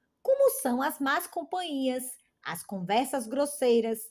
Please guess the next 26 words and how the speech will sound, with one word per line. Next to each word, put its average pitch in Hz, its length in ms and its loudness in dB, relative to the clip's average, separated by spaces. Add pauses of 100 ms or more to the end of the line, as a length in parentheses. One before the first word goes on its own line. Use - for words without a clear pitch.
(360)
as 415 220 0
leituras 370 880 4
frívolas 440 600 6
e 339 80 -6
fúteis, - 720 -8 (380)
pois 427 320 6
os 202 160 -6
exemplos 294 560 0
de 403 140 4
vícios 185 500 -12
que 226 140 -4
se 294 160 -8
infiltram, 262 840 -2 (460)
quer 466 280 2
pelos 415 280 2
ouvidos, 262 800 -2 (380)
quer 208 300 0
pelos 269 320 -2
olhos, 233 520 2 (240)
são 262 320 0
veneno 269 720 0
para 269 180 0
os 254 80 -4
espíritos. 240 960 -4 (280)
E, 381 140 2
finalmente, 208 960 -6